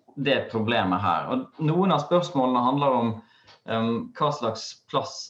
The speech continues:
skal disse temaene ha i faget. Noe handler om spenningen mellom det er mange som i omtalen av K R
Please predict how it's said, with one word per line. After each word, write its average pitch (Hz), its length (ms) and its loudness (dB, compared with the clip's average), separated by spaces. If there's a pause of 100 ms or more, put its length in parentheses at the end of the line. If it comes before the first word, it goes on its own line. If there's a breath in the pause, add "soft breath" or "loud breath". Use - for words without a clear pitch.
skal 104 480 0 (340)
disse 113 300 -4
temaene 98 500 0
ha 113 220 0 (160)
i 113 120 -2
faget. 131 440 0
Noe 139 240 2
handler 131 260 2
om 123 80 0
spenningen 123 600 0
mellom 101 320 0 (260 soft breath)
det 92 80 -2
er 90 60 2
mange 175 260 2
som 143 240 0
i 135 80 0
omtalen 143 640 0
av 117 320 0
K 117 160 -2
R 120 80 0